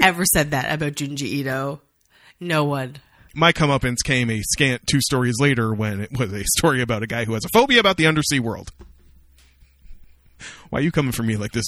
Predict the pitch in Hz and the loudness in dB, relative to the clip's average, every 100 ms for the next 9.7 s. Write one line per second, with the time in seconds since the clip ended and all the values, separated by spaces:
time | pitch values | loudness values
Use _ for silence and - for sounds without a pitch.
0 | - 104 131 127 - - _ - _ - | -4 -2 -2 -2 -10 -20 _ -20 _ -20
1 | - _ 180 - 185 - 175 170 196 190 | -20 _ -12 -10 -8 -6 -8 -8 -8 -6
2 | 185 175 170 185 175 175 165 160 151 156 | -6 -8 -6 -4 -4 -4 -6 -6 -4 -4
3 | 156 156 165 156 - - - - - - | -4 -6 -8 -10 -12 -12 -6 -2 0 0
4 | - 214 - - - 240 - 339 - 226 | 4 2 2 -2 2 0 0 -8 -4 -6
5 | - 131 143 127 - - 156 131 131 127 | -6 -2 -2 -2 -6 -2 0 2 0 0
6 | 127 - 117 113 - - 175 - 247 - | -2 -2 -2 -4 -8 -4 -2 0 0 -2
7 | 151 120 110 - 160 - 160 131 139 143 | -4 -4 -6 -2 -2 0 -4 -2 0 -2
8 | - - - 131 120 113 113 110 151 214 | -2 -14 -2 0 2 0 -2 0 4 6
9 | 214 180 143 120 135 113 104 | 6 6 4 2 2 2 -2